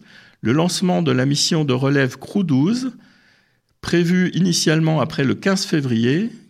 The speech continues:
car généralement on attend l'arrivée du nouvel équipage avant de redescendre le précédent, doit être lan-, doit être avancé sans doute le onze. Comme on le sait, cette mission Crew douze comprend la spationaute française Sophie Adno,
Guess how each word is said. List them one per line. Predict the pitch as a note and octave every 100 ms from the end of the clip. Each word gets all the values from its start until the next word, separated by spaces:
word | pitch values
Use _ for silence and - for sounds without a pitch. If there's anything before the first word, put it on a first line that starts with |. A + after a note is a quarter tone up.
| _ _ _ -
car | A#2+ B2+
généralement | A#2+ B2+ C3 C#3 C#3
on | A2+
attend | A#2 C#3 B2+
l'arrivée | A#2+ D3 C#3+ C#3 C#3 A2
du | G#2 C3+
nouvel | D3 C#3 B2+
équipage | B2+ C3 C3+ B2 A2+
avant | G2+ G2
de |
redescendre | G2 B2+ B2 - B2+
le | A2
précédent, | - G#2+ - G#2 D3 G#3 - - - - _ _ -
doit | B2+ D#3
être | D#3 E3 -
lan-, | D3+ C#3+ - - C3+
doit | C#3+ D3+
être | D3+ -
avancé | D#3 D3+ D3+ F#3+ G#3+
sans | - F3+
doute | F#3 A3+ A3+
le | D#3+ E3+
onze. | E3 B2 G2 F#2+ A2+ - _ _ - _ _ _ _ -
Comme | D3+
on | D#3+
le | D3
sait, | - G#3
cette | B3 D#3 -
mission | D3 - C3+
Crew | - F3
douze | D#3 F#3 -
comprend | - D3 - E3
la | C3
spationaute | - E3 D#3+ D3 C3+ -
française | - C3 - D#3 G3 F#3 G#2+
Sophie | - - E3+ - F#3+ D3
Adno, | C3 A#2+ C3